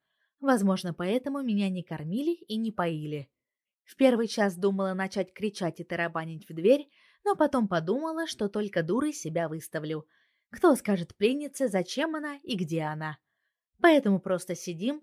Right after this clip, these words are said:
и отдыхаем. Чувствую, силы мне пригодятся. Итак, чем заняться в четырех стенах? Главное, не паниковать. С этим было трудно, но я старалась. Громов теперь точно меня не бросит.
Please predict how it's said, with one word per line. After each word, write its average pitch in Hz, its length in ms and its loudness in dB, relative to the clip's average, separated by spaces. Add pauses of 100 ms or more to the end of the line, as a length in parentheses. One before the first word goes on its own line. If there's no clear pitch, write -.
и 320 100 -8
отдыхаем. 165 720 -2 (540)
Чувствую, 240 540 -2
силы 269 480 -2
мне 180 280 0
пригодятся. 165 800 -4 (720)
Итак, 247 560 2 (100)
чем 311 320 0
заняться 254 540 0
в - 40 -20
четырех 175 460 -2
стенах? 156 420 -2 (520)
Главное, 202 560 4
не 196 160 -2
паниковать. 208 720 0 (560)
С - 120 -2
этим 220 240 4
было 175 220 2
трудно, 359 380 0 (260)
но 262 140 2
я 190 200 2
старалась. 160 680 -2 (440)
Громов 226 440 2
теперь 196 320 0
точно 180 380 0
меня 165 240 -4
не 170 140 -4
бросит. 160 440 -2